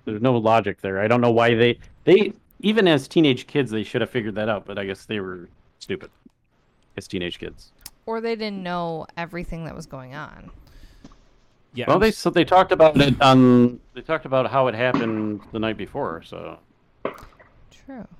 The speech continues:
Speaker 3: I'm actually
Speaker 1: They had a
Speaker 3: shocked.
Speaker 1: vigil. That's what they were driving back from when she got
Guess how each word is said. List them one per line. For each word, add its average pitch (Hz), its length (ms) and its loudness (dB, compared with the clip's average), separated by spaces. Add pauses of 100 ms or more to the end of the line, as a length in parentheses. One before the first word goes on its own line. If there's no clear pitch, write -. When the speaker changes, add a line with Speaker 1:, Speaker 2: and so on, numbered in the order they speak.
(600)
Speaker 3:
I'm 147 220 -2 (320)
actually 120 360 -8
Speaker 1:
They 151 120 4
had 160 140 4
a 131 40 8
Speaker 3:
shocked. 107 160 4
Speaker 1:
vigil. 156 340 4
That's 120 220 2
what - 140 2
they 131 100 6
were 113 120 6
driving 101 340 6
back 123 240 6
from 95 160 2
when 95 160 4
she - 200 -2
got 92 280 4